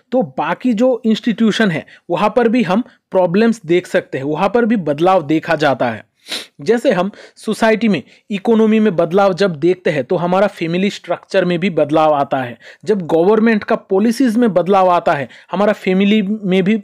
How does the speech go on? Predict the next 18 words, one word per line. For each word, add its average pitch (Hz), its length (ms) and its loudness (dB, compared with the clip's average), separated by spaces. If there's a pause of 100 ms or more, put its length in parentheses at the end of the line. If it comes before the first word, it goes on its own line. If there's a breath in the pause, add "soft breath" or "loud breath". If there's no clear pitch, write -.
बदलाव 180 360 2
देखा 165 300 -2
जाता 151 340 0
है। 113 180 -8 (260)
जैसे 180 360 -2 (500 loud breath)
सरकार 196 380 2
जब 156 260 -2 (560)
हमारा 175 420 0 (1600 loud breath)
जो 160 180 0
भी 233 220 0 (560)
पोल-, 214 300 0
पॉपुलेशन 226 540 2
का 247 100 2
लिए 233 240 4
जो 202 160 0
पॉलिसी 180 480 -2
बनाई 165 420 2
है, 135 220 -4